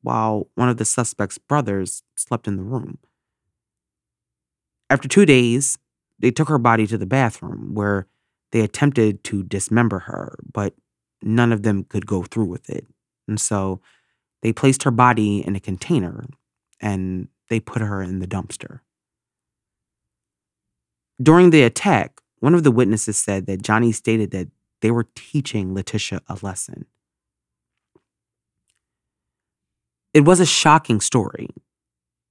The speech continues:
After all this time, the people who had killed Letitia had been right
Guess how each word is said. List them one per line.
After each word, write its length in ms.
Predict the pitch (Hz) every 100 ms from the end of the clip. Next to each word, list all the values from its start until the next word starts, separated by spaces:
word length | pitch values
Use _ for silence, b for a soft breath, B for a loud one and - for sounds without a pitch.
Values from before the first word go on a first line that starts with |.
| _ _ _ _
After 220 | 120 156
all 220 | 117 147 160
this 200 | 143 -
time, 640 | - 110 92 90 101 117
the 100 | 113
people 360 | - - 214 208
who 120 | 202
had 180 | 143 -
killed 340 | - 143 120
Letitia 600 | 107 - 160 - 98 101 b b b b _
had 140 | - 131
been 280 | 151 117
right 380 | 101 135 180 175